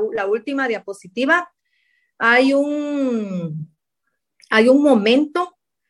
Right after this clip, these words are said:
en donde el pueblo debe entrar. Yo siempre he dicho, este, esta, esta,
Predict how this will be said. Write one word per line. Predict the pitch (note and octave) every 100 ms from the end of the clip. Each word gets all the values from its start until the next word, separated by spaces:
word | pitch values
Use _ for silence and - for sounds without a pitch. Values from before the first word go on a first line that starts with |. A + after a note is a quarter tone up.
| _
en | G#3 G#3+
donde | G#3+ G3+
el | G3
pueblo | F#3 A#3 B3+ C#4+
debe | C4 A3+ A#3
entrar. | A#3+ C4 C4 C#4+ D#4+ D#4 _ _ _ -
Yo | G3+
siempre | A#3 C#4 D4 C4+
he | A#3+
dicho, | B3 C4 C4+
este, | B3+ B3+ C4+ A#3
esta, | B3+ D4 C#4 A#3+ F#3+ E3+ E3 F3 - _
esta, | G#3 B3 - C#4 B3+ G3